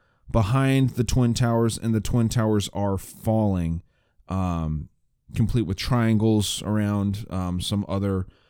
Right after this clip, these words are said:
Masonic symbolism, some ladders, some, uh, triangles, some squares and compasses. Um,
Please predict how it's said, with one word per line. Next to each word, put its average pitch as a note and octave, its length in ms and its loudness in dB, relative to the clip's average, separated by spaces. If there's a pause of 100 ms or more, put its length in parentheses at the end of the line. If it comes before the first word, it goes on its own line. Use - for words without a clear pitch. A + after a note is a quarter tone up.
(260)
Masonic G#2+ 520 2
symbolism, A2+ 680 2
some G#2 200 0
ladders, G#2+ 720 0
some, G2 440 0
uh, F2+ 320 -2
triangles, B2 540 0
some G2+ 180 0
squares G2 380 2
and E2+ 120 2
compasses. A#2+ 800 2 (500)
Um, F2 640 -2